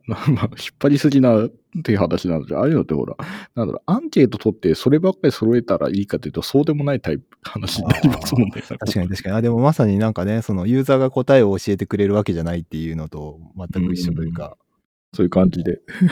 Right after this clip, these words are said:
Speaker 2: お菓子の話はこの辺にして。
Speaker 1: <laughs> 素敵な。そうですよ。
Speaker 2: デザインの話聞きたくて、えーと、まあ、こう、受験、受験前というかあれか、当美に入る前から今まで。
Speaker 1: うん。
Speaker 2: で、まあ、もちろんいろんな先生の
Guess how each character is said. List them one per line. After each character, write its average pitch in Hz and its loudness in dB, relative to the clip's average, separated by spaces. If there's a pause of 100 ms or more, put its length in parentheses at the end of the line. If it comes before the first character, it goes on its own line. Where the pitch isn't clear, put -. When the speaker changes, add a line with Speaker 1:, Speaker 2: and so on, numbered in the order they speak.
(100)
Speaker 2:
お - 8
菓 131 4
子 - -8
の 101 0
話 104 2
は 92 0
こ 90 -6
の 90 -4
辺 92 -2
に 92 -2
し - -16
て。 87 -4
Speaker 1:
<laughs> - -12
素 - -6
敵 - -
な。 - -
そ 135 2
う - -8
で - -6
す - -8
よ。 - -16 (480)
Speaker 2:
デ 139 0
ザ 175 0
イ 214 0
ン - 0
の 220 2
話 196 0
聞 175 -8
き - -20
た 110 -4
く - -14
て、 76 -8 (440)
え 110 -2
ー 104 -4
と、 90 -10
ま 190 0
あ、 - -4
こ 202 0 (160)
う、 - -20 (180)
受 131 -2
験、 214 0
受 117 -6
験 214 -4
前 214 0
と - -6
い - -6
う - -8
か - -8
あ - -4
れ 104 -6
か、 - -12 (180)
当 185 0
美 208 0
に 208 2
入 220 0
る 160 0
前 160 0
か 139 -2
ら 139 0 (380)
今 113 2
ま 90 -4
で。 76 -8 (600)
Speaker 1:
う 131 -4
ん。 113 -4
Speaker 2:
で、 226 0
ま 240 0
あ、 - 0
も 170 4
ち - -2
ろ 190 4
ん 131 6
い - 6
ろ 139 4
ん - 2
な 147 2
先 151 0
生 139 2
の 82 0